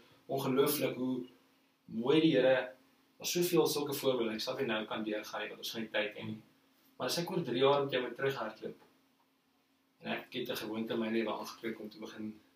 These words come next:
skryf, oor hoe dit met my dame gaan. So ek sit met 'n magdom dagboekie wat ek oor drie jaar vol geskryf het.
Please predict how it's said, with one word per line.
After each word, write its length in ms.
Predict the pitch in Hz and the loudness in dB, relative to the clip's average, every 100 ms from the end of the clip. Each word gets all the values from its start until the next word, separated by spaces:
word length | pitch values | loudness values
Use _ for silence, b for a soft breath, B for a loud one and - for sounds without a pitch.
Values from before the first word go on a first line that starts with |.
| _ | _
skryf, 600 | - - 117 127 - - 110 | -12 -4 -4 -4 -8 -14 -10
oor 100 | 110 | -8
hoe 100 | 104 | -6
dit 40 | |
met 220 | 110 107 | -6 -4
my 140 | 110 107 | -6 -4
dame 320 | 104 110 117 | -4 -4 -6
gaan. 220 | - - - _ _ _ _ _ - | -10 -16 -18 _ _ _ _ _ -20
So 80 | - | -16
ek 40 | |
sit 160 | - - | -14 -10
met 120 | 107 | -6
'n 40 | |
magdom 520 | 104 - - 113 110 - _ _ - 113 110 | -6 -6 -4 -4 -4 -8 _ _ -18 -14 -4
dagboekie 520 | 113 - 113 113 110 | -4 -4 -6 -4 -2
wat 100 | 107 | -2
ek 160 | 110 117 | -4 -4
oor 140 | 113 | -2
drie 140 | 113 | 0
jaar 180 | 113 110 | 0 0
vol 180 | - - | -4 -4
geskryf 480 | - - - - | -4 -8 -8 -8
het. 100 | - | -10